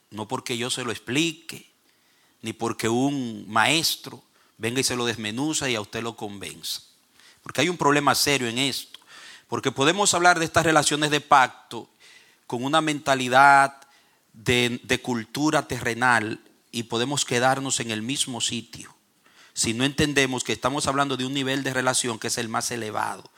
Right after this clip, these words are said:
como hemos estado mirando en Juan diecisiete. Y es importante empezar desde el principio para entender Juan diecisiete. O sea, Adán quebranta el pacto. Y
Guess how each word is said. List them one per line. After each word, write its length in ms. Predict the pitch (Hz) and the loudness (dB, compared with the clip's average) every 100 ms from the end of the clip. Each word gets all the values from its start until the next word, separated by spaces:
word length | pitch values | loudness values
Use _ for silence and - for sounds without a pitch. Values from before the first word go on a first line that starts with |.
| _ _ _ _ | _ _ _ _
como 220 | 107 110 | -4 -2
hemos 200 | 120 - | -2 -2
estado 380 | 110 - 113 113 | -2 0 0 0
mirando 440 | 110 110 113 110 | 0 2 2 -2
en 80 | 107 | -6
Juan 140 | 107 | -4
diecisiete. 640 | 107 101 107 165 156 - - _ _ - - - - - - | -4 -4 0 2 2 0 -16 _ _ -20 -20 -20 -20 -20 -18
Y 120 | - | -4
es 100 | 127 | 0
importante 560 | 196 180 175 - 185 170 | 0 0 0 2 0 0
empezar 460 | 147 139 127 151 160 | -2 0 2 0 -2
desde 160 | 139 | -2
el 120 | 131 | -2
principio 640 | 123 120 110 - 143 - 110 | -4 -8 0 0 0 -4 -4
para 160 | 107 | -4
entender 480 | 104 101 104 104 113 | -4 -6 -6 -2 -4
Juan 200 | 101 101 | -4 -6
diecisiete. 760 | 104 87 92 - 87 76 - - _ _ _ _ _ _ _ - - - - - _ | -4 -6 -4 -6 -6 -12 -18 -20 _ _ _ _ _ _ _ -20 -20 -20 -20 -20 _
O 40 | |
sea, 220 | - 131 | -2 4
Adán 500 | 120 135 156 156 151 143 | 6 6 4 0 -6 -4
quebranta 580 | 135 123 151 165 131 117 | 0 6 6 4 -2 -8
el 100 | 104 | -2
pacto. 640 | 104 92 - _ - - _ _ _ _ _ _ _ - - _ | -2 -2 -6 _ -20 -20 _ _ _ _ _ _ _ -20 -20 _
Y 480 | - 123 127 123 | -6 -2 0 -2